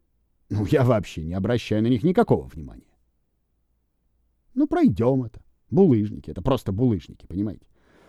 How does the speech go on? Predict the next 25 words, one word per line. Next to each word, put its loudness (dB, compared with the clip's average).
Мой 10
дядя, 4
мой 0
дядя 2
излечил 2
меня 2
от -4
этого -2
много 4
лет 2
назад. -2
Он 8
был 4
геологом, 2
он 2
только 0
и 0
говорил, 0
что -8
о 0
булыжниках». -10
<laughs> -6
Это -4
чепуха. -4
Булыжники. -8